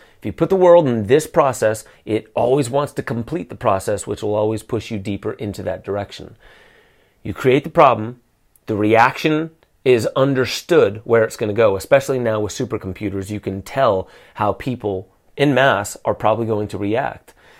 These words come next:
So you create a problem, people have a reaction, and then you say,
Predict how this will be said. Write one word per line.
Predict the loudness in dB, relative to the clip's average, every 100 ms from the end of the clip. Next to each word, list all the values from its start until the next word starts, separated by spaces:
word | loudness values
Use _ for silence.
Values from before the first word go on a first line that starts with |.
| -20 _ _ _ _ _
So | -4
you | -4
create | 4 6 6
a |
problem, | 8 8 8 4 -10 _ _ _ _ _ _
people | -2 0
have | 4 4
a | 6
reaction, | 6 4 0 -8 -6
and | -4
then | -2
you | -2
say, | 0 0